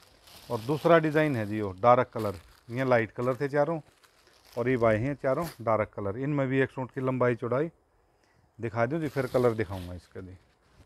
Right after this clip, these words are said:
रेट सारे सूटा का एक है, एक के रेट की ये वीडियो जी सारी। यो जी नियॉन कलर जी, फुल ट्रेंड में जी यो कलर, नियॉन कलर।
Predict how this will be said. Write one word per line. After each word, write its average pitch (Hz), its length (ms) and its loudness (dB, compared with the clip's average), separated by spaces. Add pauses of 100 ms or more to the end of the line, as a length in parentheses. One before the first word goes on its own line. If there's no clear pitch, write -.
(720)
रेट 143 260 6
सारे 147 280 4
सूटा 131 300 -4
का 110 100 2
एक 95 160 -4
है, 123 80 -6
एक 120 80 -10
के 131 120 -8
रेट 123 220 -4
की 117 100 -10
ये 101 100 -6
वीडियो 95 300 -8
जी 90 120 -10
सारी। 92 380 -16 (1500)
यो 113 240 -2
जी 98 180 -8 (200)
नियॉन 131 420 2
कलर 120 280 0
जी, 98 180 -12 (540)
फुल 175 180 2
ट्रेंड 160 320 0
में 135 180 -2
जी 104 80 -6
यो 107 120 -4
कलर, 95 260 -10 (880)
नियॉन 131 380 2
कलर। 131 320 0